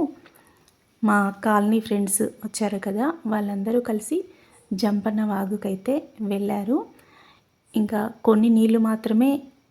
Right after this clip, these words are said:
ఉన్నవి. జాతరకి ముందు, ఆ, నీళ్ళు వదులుతారు కదా, ఇప్పుడైతే కొన్నే నీళ్ళు ఉన్నాయి. అక్కడ మా ఫ్రెండ్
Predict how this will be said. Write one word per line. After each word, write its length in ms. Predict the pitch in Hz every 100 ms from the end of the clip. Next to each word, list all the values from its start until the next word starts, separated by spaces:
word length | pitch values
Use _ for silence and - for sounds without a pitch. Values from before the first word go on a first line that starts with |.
| 220
ఉన్నవి. 480 | 208 214 208 196 247 359 - _ _ _ _ _ _ _ _ -
జాతరకి 600 | 202 208 214 247 254 240 220
ముందు, 300 | 208 214 269 370 311 - _ _ _ _ _ _ -
ఆ, 20 | 220 208 208 208 208
నీళ్ళు 260 | 214 214 -
వదులుతారు 560 | 220 214 214 220 208 202 196
కదా, 200 | 190 269 339 269
ఇప్పుడైతే 420 | 208 202 196 196 285 302 - _ _ _ -
కొన్నే 300 | 214 202 226 220
నీళ్ళు 220 | 208 202
ఉన్నాయి. 340 | 190 208 302 415 - _ _ - _ -
అక్కడ 200 | 220 214 208
మా 60 | 208 208
ఫ్రెండ్ 340 | 202 202